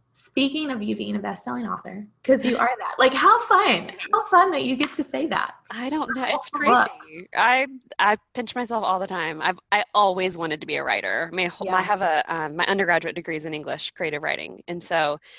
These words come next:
Speaker 2: to be able to walk into a store and see my name on books, on multiple books, it
Speaker 1: Oh,
Speaker 2: is
Speaker 1: wow.
Speaker 2: just incredible. I love it.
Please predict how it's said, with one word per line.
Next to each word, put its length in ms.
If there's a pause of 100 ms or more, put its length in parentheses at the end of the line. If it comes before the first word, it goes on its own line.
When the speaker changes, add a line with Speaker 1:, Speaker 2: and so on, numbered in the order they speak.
(300)
Speaker 2:
to 100
be 220
able 180
to 160
walk 220
into 160
a 40
store 300
and 160
see 340
my 220
name 460 (400)
on 160
books, 500 (200)
on 120
multiple 360
books, 580
it 160
Speaker 1:
Oh, 40
Speaker 2:
is 460
Speaker 1:
wow. 140
Speaker 2:
just 400 (580)
incredible. 720
I 60
love 180
it. 120